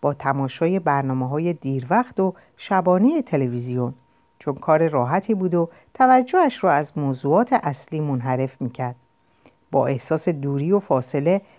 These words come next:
همسر براد شروع کرد به گلایه و در ضمن نیازهای عاطفی‌اش بیشتر شد. وقتی این موضوع اثری نگذاشت، از لحاظ عاطفی عقب کشید تا از خودش محافظت کند. احساس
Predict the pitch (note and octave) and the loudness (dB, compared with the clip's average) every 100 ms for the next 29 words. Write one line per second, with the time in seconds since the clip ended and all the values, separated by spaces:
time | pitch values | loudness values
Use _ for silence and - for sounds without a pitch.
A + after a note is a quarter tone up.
0 | _ A#3 A#3+ A#3+ D4+ C#4 F#3 E3+ E3+ F3+ | _ 2 2 4 4 4 4 4 4 2
1 | - C#3 D3 E3 F#3 E3+ C3+ C#3+ C3+ C3+ | -4 -4 -4 0 -2 0 -4 -2 0 0
2 | D3+ B3+ C4 G3+ - _ - A#3+ A#3+ B3 | 2 2 4 2 -2 _ 0 4 4 6
3 | C#4+ A3+ E3 D3+ D#3 D4 E4+ B3 D#3+ - | 6 6 4 0 0 0 2 2 0 -2
4 | C#3 - D#3 D#3 - C#3+ C3 - C#3 C3 | -10 -2 0 -2 -6 -12 -10 -4 -2 -2
5 | - B2 A#2+ _ _ _ _ - C#3+ - | -4 -8 -8 _ _ _ _ -8 -8 -4
6 | D3+ D#3+ E3 C#3 C3+ F#3 F#3+ - _ A#3 | -2 0 0 -2 0 0 -2 -8 _ -2
7 | A#3+ E4 C#4 F3+ C3 C3 B2+ C3+ D#3 F3 | 2 4 4 4 2 0 0 0 0 -4
8 | - - D3 B2+ B2+ C#3 F#3 G3+ - C3 | -12 -8 -6 -2 -2 0 0 0 0 -4
9 | C3+ - F#3 - C3+ G#3 - B3 - G3+ | -6 -4 -6 -4 -2 -2 0 -4 -2 -2
10 | F#3+ _ _ _ C4+ A#3+ B3+ - D#4+ D4+ | -2 _ _ _ 4 4 4 0 2 2
11 | - F3 D3+ - C3+ D#3 D3 - C3 B2+ | 2 0 0 -2 -2 0 -2 -6 -6 -6
12 | C3 _ _ _ _ _ _ D3+ - - | -8 _ _ _ _ _ _ -10 -8 -8